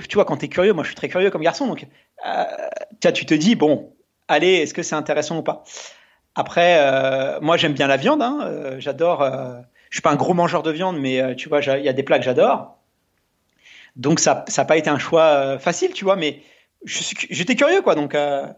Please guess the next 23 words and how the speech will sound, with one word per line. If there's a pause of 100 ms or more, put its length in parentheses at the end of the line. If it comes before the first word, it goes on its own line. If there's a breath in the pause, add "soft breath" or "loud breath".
je
me
suis
dit, «
Allez,
je
vais
tenter,
tenter
l'aventure. » (560 loud breath)
Après, (380)
il
y
a,
il
y
a
le
côté
humain (100)
de,
de
suivre